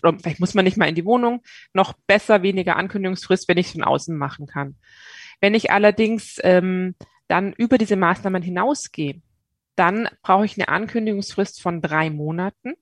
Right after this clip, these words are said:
im Vorfeld und ich muss auch die Maßnahmen konkret bezeichnen. Also das B G B ist da sehr scharf. Gerade bei Modernisierungsankündigungen im Mietrecht gibt's immer ganz viel Streit.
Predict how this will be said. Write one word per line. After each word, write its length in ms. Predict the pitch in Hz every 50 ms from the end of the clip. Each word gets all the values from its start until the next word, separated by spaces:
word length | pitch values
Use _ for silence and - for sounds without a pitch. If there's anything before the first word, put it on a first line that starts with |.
| _ _ _
im 100 | 220 208
Vorfeld 960 | - - - 214 220 - 240 247 320 403 _ _ _ _ 247 254 311 - - _ _ _ _ _ - _ _ _ _ _ _
und 260 | - 247 254 269 277
ich 120 | 277 220 -
muss 240 | 226 233 247 - - - -
auch 240 | 190 202 214 208
die 120 | - - 202
Maßnahmen 600 | 196 202 208 226 254 254 - - 202 196 190 180
konkret 420 | - 190 180 - - 196 190 -
bezeichnen. 640 | - - - - 208 208 202 - - 151 139 143 139 _ _ _ _ _ _ _
Also 140 | 185 180 185
das 140 | 185 -
B 120 | _ 214 208
G 120 | 170 190
B 200 | 175 - 202 233
ist 160 | 240 - -
da 120 | - 185 175
sehr 240 | - 175 185 208 214
scharf. 440 | - - 165 156 190 254 - - _ _ - - - - - _ _
Gerade 220 | - 196 202 202
bei 160 | 185 190 190
Modernisierungsankündigungen 1400 | 190 196 190 185 185 180 170 - 208 247 262 240 208 - - 165 175 170 - 202 190 190 190 180 190 185 196 220 214
im 140 | 202 185 185
Mietrecht 600 | 208 262 - - - 175 175 220 - - _ _ _ _ _ _ _ _ _ _
gibt's 220 | 233 - - -
immer 240 | - 196 202 185 170
ganz 240 | - - 214 - -
viel 200 | - 226 214 -
Streit. 640 | - - - - - 147 165 202 254 277 - -